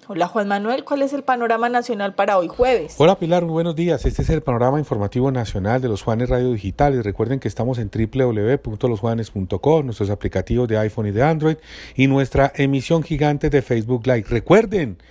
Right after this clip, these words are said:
Speaker 2: estrellas, estrellas de Los Juanes,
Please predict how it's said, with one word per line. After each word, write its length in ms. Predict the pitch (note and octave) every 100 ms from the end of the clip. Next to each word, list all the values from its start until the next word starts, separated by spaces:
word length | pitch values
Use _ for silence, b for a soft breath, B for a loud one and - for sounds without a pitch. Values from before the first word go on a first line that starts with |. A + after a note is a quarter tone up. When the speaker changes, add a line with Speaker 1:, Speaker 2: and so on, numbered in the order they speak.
| b -
Speaker 2:
estrellas, 800 | E3 D3+ - C#3+ C3+ A2+ F#2+ -
estrellas 640 | - A2 - A2+ A#2+ D3 D3
de 80 |
Los 160 | B2+ G#2
Juanes, 420 | A#2 F#2 F2 -